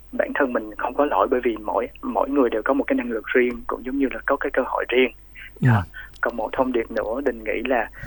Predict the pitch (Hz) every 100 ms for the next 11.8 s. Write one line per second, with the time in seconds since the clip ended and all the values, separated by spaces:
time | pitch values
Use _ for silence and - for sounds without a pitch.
0 | - 139 135 123 123 123 - - 147 139
1 | 113 123 135 131 131 117 113 143 147 151
2 | 147 151 139 117 113 131 143 139 120 117
3 | 147 147 151 - - - - - - -
4 | 170 165 - 131 139 - 139 143 175 151
5 | - 139 147 156 139 117 113 104 117 127
6 | 127 104 113 110 113 147 147 143 - 107
7 | - 131 131 - 107 123 131 127 117 110
8 | - - - - 107 110 107 104 117 220
9 | - 294 233 110 - 104 104 101 - -
10 | - 113 107 - 104 - 117 151 - 156
11 | - - - 151 - 247 - 135